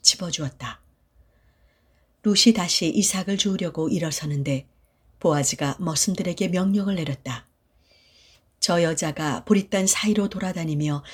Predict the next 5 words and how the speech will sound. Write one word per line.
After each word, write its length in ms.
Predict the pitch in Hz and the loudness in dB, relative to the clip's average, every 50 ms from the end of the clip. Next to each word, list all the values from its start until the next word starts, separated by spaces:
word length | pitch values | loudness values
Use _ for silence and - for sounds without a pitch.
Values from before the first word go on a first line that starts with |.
| - - _ - | -20 -12 _ -2
이삭을 400 | 202 196 - 202 190 196 196 185 | -2 0 0 0 0 -2 -2 -2
줍더라도 720 | - - - - 175 160 151 143 - 151 131 120 - - _ _ | -4 -6 -4 -6 -6 -6 -6 -8 -6 -6 -6 -6 -6 -10 _ _
나무라지 560 | - 160 165 170 180 190 190 185 - - 175 | -6 -4 -4 -2 -2 -4 -4 -2 -2 -4 -2
말라. 440 | 165 135 135 131 131 127 123 131 - _ _ _ _ _ _ _ _ _ _ _ _ _ - - - _ _ | -2 -2 -4 -4 -4 -6 -8 -8 -12 _ _ _ _ _ _ _ _ _ _ _ _ _ -20 -20 -20 _ _
숫째 640 | - - 233 226 - - - 190 185 175 170 | 0 0 0 0 0 -2 -2 0 -2 -2 -4